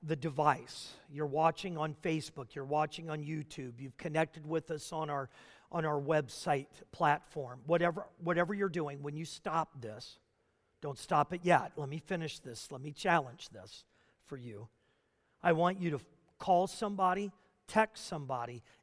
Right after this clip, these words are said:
email somebody, and just like Melissa thanked Kyle, I want you to share your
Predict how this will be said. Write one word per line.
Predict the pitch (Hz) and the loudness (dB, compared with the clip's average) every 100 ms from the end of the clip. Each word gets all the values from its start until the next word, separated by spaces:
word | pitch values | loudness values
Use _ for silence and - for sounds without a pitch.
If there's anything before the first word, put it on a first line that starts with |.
| _ | _
email | 202 220 214 151 147 | 0 0 0 -4 -8
somebody, | - 151 131 127 127 127 _ _ _ _ - | -12 -12 -8 -6 -6 -10 _ _ _ _ -2
and | 165 143 - - 131 | 2 2 0 -12 -14
just | 110 185 196 - 170 | -4 2 2 2 -2
like | 165 151 | -2 -2
Melissa | 160 139 139 160 - 170 156 _ | -4 -4 0 -2 -2 -8 -10 _
thanked | 170 151 156 - - _ | -6 -6 -8 -16 -20 _
Kyle, | - 143 147 170 196 _ _ _ _ _ _ - | 0 0 0 -4 -10 _ _ _ _ _ _ 2
I | 170 | 4
want | 170 175 165 - | 4 0 -6 -6
you | 185 165 160 - | -6 -4 -4 -8
to | - 139 | -10 -8
share | - - 180 170 170 185 151 | -8 -4 -2 0 -2 -4 -10
your | 131 165 175 190 | -4 0 0 0